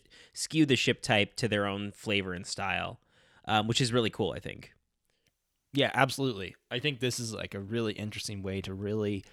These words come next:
Speaker 2: pinpoint how the factions play differently.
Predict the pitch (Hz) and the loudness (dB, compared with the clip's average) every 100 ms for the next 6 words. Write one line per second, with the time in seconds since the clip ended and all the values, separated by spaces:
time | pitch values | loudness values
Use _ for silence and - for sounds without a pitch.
0 | - _ _ _ - 107 95 98 92 - | -20 _ _ _ -6 -4 -4 -4 -6 -8
1 | - - 110 104 101 - 85 87 - 92 | -8 0 2 2 0 -2 -4 -4 -8 -8
2 | - - 87 - - - - 76 - | -10 -8 -10 -8 -10 -12 -12 -12 -14